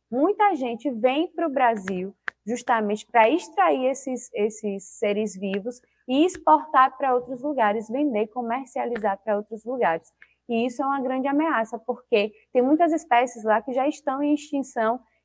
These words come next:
e se elas estão sendo retiradas da natureza dessa forma, daqui a pouco a gente não vai ter mais esses seres vivos lá,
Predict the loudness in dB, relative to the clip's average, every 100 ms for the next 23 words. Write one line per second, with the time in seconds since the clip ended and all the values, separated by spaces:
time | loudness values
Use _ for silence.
0 | -8 0 4 4 4 2 0 -2 -2 -2
1 | -2 0 -2 0 0 0 0 -2 -4 -4
2 | -4 -6 -4 -4 -4 -4 -2 -2 -2 -4
3 | -2 -4 -4 -6 -6 -4 0 2 2 2
4 | 0 0 -2 -6 _ _ _ -2 -2 0
5 | -4 -4 -8 -18 -4 2 4 4 0 -2
6 | -2 -6 0 2 2